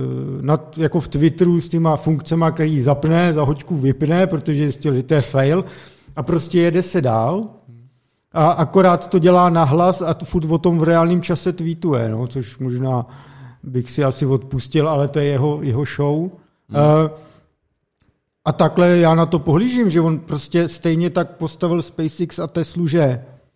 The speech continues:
Speaker 1: se obklopil v podstatě sektou, která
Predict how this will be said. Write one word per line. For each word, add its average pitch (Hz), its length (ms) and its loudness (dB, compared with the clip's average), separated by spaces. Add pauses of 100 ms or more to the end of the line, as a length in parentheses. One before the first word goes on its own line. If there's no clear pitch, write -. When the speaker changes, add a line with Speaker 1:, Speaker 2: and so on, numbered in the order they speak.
(800)
Speaker 1:
se 190 200 0
obklopil 185 600 2
v 190 60 -4
podstatě 185 480 -2
sektou, 175 840 -4 (1300)
která 165 520 2